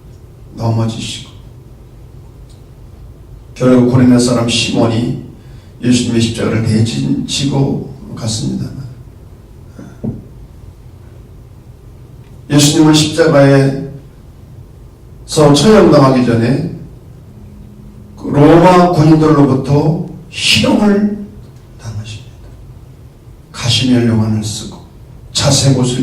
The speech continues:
입고, 유대인의 왕 만세라는 조롱을 당하고, 갈대로 머리를 얻어맞고, 침뱉음을 당하시고,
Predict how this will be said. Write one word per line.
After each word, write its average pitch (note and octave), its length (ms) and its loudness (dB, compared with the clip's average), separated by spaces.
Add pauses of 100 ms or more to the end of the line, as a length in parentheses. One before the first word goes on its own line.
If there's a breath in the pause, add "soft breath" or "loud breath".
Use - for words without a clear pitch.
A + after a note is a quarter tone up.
입고, - 280 -10 (600 loud breath)
유대인의 D#3 540 6
왕 D3 380 6
만세라는 C3+ 640 4
조롱을 A#2+ 420 0
당하고, A2+ 300 -6 (1080 loud breath)
갈대로 D#3 840 4
머리를 C#3 880 2
얻어맞고, B2 840 -2
침뱉음을 F#3 880 -2
당하시고, - 520 -10